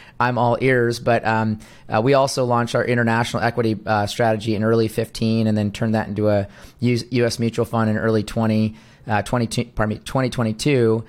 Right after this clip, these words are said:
And, um, so we, you know, we look at this where it's, it's a big world. Um, you know, we don't have to know everything about every company. Um, we wanna use our eight criteria to find things that interest us.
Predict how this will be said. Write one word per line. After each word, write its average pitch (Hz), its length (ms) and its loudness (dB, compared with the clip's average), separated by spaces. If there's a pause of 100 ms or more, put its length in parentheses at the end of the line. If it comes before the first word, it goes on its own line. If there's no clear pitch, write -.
(340)
And, 113 360 0
um, 110 340 2
so 160 140 0
we, 170 100 2
you 151 100 -6
know, 143 60 0
we 147 140 2
look 160 160 2
at 151 80 -4
this 156 180 -2
where 131 300 4
it's, - 320 -6
it's 123 140 -8
a 120 40 0
big 123 220 0
world. 127 500 2
Um, 104 480 0
you 113 80 0
know, 117 60 2
we 127 80 4
don't 131 120 0
have 131 120 -4
to 127 80 -4
know 120 100 2
everything 117 320 2
about 113 180 2
every 107 160 0
company. 127 540 -2 (380)
Um, 107 180 0
we 117 80 2
wanna 123 200 2
use 123 200 0
our 120 80 0
eight 113 140 0
criteria 120 380 0
to 117 60 -2
find 117 220 0
things 117 220 0
that - 120 -4
interest 117 320 -4
us. 135 360 -2